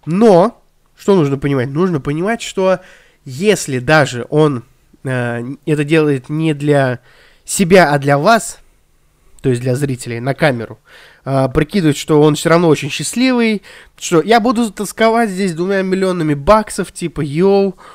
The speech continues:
эм, нужно понимать, что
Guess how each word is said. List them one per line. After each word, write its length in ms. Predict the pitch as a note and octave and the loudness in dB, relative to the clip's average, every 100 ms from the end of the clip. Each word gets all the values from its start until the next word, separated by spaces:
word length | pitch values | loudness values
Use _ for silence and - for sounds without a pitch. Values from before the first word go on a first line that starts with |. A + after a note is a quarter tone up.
| - _ - | -20 _ -4
эм, 420 | D3 D3 D3 C#3+ - _ _ _ _ _ _ _ - - | 0 2 0 -2 -10 _ _ _ _ _ _ _ -20 -10
нужно 280 | D3+ D#3 C#3+ | -4 -4 -4
понимать, 420 | C#3+ C#3+ E3 G#3 | -6 -4 -2 -4
что 440 | - - D#3 D3 | -4 -2 0 -2